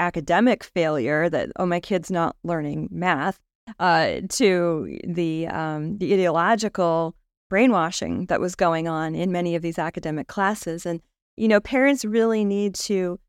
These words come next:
stop, uh, like, uh, we've said on this podcast, stop, recreate, redirect, reevaluate your child's education. So I give parents a list of, you know, four action items to take, four questions to ask.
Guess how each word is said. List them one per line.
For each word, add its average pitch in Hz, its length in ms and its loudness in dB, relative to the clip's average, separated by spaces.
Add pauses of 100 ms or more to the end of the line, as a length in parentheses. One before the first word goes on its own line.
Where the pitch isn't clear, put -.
(120)
stop, 208 640 2
uh, - 180 2
like, 208 160 -2
uh, 202 80 2
we've 208 180 0
said 262 220 4
on 202 120 2
this 190 160 -4
podcast, 262 540 0 (280)
stop, 220 560 2 (400)
recreate, 233 720 2
redirect, 226 760 2 (200)
reevaluate 233 800 4
your 185 120 0
child's 196 600 0
education. 202 640 0
So 208 240 2
I 214 200 4
give 240 240 0
parents 220 520 0
a 185 200 4
list 196 300 -2
of, 185 220 0 (500)
you 208 140 2
know, 180 220 2
four 220 600 2
action 196 380 0
items 185 340 -4
to 190 120 -8
take, 262 400 2 (280)
four 214 140 2
questions 208 640 -2
to - 120 -6
ask. 196 460 -2